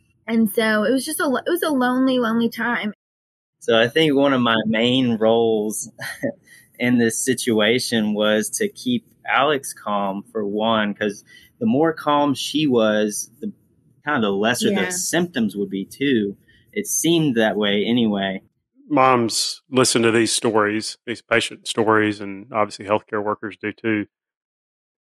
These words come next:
Speaker 3: What would you tell a mom who might be listening to this right now, who's laying in a bed somewhere in a hospital, who,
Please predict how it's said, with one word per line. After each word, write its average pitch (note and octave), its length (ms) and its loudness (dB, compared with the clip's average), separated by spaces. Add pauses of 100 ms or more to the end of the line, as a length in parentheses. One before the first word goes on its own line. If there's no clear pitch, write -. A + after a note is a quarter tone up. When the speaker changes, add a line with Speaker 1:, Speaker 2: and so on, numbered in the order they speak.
(220)
Speaker 3:
What C#3+ 260 0
would C3 200 0
you A#2 80 0
tell B2 260 4
a A2+ 80 4
mom G2+ 520 0 (460)
who G#2+ 220 -2 (420)
might A2+ 220 0
be A#2 80 0
listening A2 380 0
to G#2 60 0
this G2+ 220 -4
right G2+ 220 2
now, G2 320 -6
who's G2+ 400 -10 (1080)
laying A2 320 2
in G2+ 120 -2
a G2 40 -4
bed G2 340 0 (200)
somewhere G2+ 300 2
in G2+ 80 2
a - 20 -2
hospital, G2+ 640 0
who, G2 200 -6